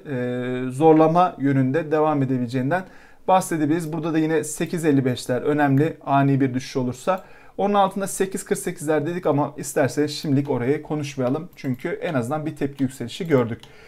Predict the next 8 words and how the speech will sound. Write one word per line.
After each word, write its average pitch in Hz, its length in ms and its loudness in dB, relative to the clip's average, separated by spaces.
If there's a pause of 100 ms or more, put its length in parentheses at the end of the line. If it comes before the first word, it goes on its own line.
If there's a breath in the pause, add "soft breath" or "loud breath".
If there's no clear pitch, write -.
(380 loud breath)
Evet, 208 340 6
e, 151 480 4
çok 196 240 4
fazla 185 280 6
uzatmayacağım 156 540 2
arkadaşlar. 139 560 2
Biz 165 220 -6
burada 151 360 2